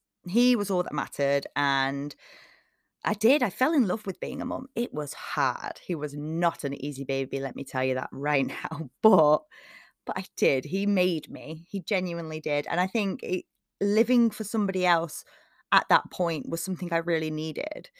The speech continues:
It gave me a whole different perspective. By the time I was pregnant with my second child,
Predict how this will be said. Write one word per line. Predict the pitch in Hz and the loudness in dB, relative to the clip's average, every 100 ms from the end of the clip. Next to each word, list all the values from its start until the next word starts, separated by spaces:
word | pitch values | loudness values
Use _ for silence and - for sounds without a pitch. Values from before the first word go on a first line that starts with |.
| - - | -20 -4
It | 165 | 0
gave | 170 160 | 2 0
me | 165 | -2
a | |
whole | 131 170 | 2 2
different | 170 - - | 2 -4 -10
perspective. | 139 - - - - - - - _ _ _ _ _ _ _ - - - | -10 -12 -12 -12 -14 -12 -14 -20 _ _ _ _ _ _ _ -20 -4 2
By | 202 | 2
the | 185 | 2
time | - 202 233 247 240 - | -2 2 2 4 0 0
I | 175 165 165 160 156 - _ - | 0 2 0 -2 -4 -10 _ -8
was | 160 156 156 - - _ - | -4 -4 -6 -8 -18 _ -8
pregnant | 185 165 151 | -6 -6 -8
with | 156 - | -8 -6
my | 143 139 135 139 135 | -2 -2 -2 -6 -12
second | - - - 185 - 135 | -16 -14 -8 -8 -6 -8
child, | - 71 78 185 | -6 -4 -4 -6